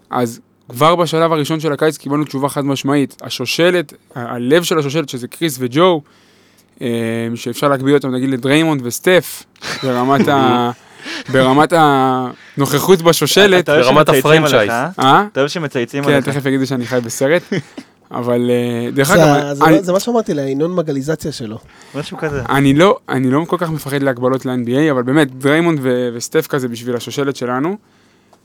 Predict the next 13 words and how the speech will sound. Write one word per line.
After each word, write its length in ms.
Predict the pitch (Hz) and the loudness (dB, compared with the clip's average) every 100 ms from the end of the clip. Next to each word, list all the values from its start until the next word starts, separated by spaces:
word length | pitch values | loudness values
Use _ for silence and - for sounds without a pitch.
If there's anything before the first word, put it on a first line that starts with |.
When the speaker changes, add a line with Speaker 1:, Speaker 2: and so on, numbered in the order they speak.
| _ _ | _ _
Speaker 1:
אה, 60 | 220 123 123 123 120 110 | -8 -6 -4 -6 -8 -12
טיפה 240 | - - 131 | -12 -4 -4
ציניות 300 | - 123 113 | -2 -6 -6
בצד, 340 | 110 - 143 180 - | -8 -2 -2 -2 -8
אבל 300 | 135 123 117 | -12 -8 -8
הכל 220 | 117 131 | -6 -8
טוב. 320 | 117 147 180 - _ | 0 2 2 -6 _
מה, 440 | 143 170 202 202 185 - _ _ _ _ - | 2 4 6 4 0 -10 _ _ _ _ -12
מה 260 | 131 156 | 0 2
המשמעויות 560 | 185 180 - 151 156 160 | 2 0 -2 0 0 0
של 140 | 160 | -2
הדבר 360 | 139 131 143 147 | -2 0 0 -2
הזה, 360 | 139 143 156 | -2 0 -2